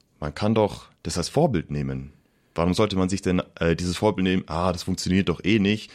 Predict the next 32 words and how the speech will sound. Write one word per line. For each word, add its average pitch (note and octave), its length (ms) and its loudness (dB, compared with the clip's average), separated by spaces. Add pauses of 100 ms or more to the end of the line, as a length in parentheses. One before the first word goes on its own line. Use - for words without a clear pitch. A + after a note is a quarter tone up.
deshalb E2 240 0
mache F2+ 180 0
ich F2 40 -4
doch E2 140 -6
das, - 240 -2
was, D#2+ 320 0
äh, D#2 360 2 (220)
scheinbar E2+ 560 2
die - 160 -12
Gesellschaft, E2+ 460 0 (220)
Gesellschaft D#2+ 500 -2
sagt.“ - 280 -4 (920)
Ich A2+ 160 -8
glaub, C#3 180 0
ich F#2+ 240 -10 (160)
würde A2 320 -2
mich G#2+ 160 -6
eher A#2 140 2
für G2 160 2
einen F2 180 2
Traum A2+ 220 0
entscheiden, G#2 560 0 (840)
der D2+ 80 0
schön E2+ 280 2
ist, - 260 -10
als - 160 -4
für - 140 0
einen, F#2+ 260 4
der E2 260 2
realistisch F2 400 0
sein C2+ 220 -4
muss. - 240 -10